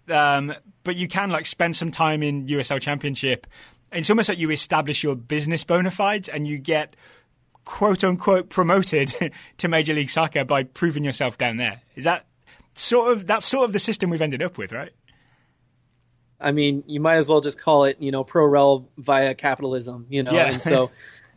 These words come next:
Speaker 1: <laughs>
Speaker 2: and I, I could even see if, if pro rel doesn't happen in the U S L, it is rumored that it will happen between the two leagues within its own league structure.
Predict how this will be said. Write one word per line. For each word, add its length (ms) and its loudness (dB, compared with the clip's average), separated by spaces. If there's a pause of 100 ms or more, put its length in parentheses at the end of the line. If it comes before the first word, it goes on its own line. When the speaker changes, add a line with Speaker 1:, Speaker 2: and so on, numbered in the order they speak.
Speaker 1:
<laughs> 640 -20
Speaker 2:
and 140 -4
I, 240 4
I 160 2
could 180 -2
even 260 -2
see 200 0
if, 200 2
if 200 -4
pro 160 4
rel 220 6
doesn't 220 2
happen 300 0
in 100 0
the 80 0
U 160 2
S 140 2
L, 300 4
it 80 4
is 220 0
rumored 560 2
that 160 6
it 180 4
will 240 4
happen 460 2
between 320 -2
the 80 2
two 220 0
leagues 280 4
within 220 0
its 140 -2
own 360 2
league 260 2
structure. 540 2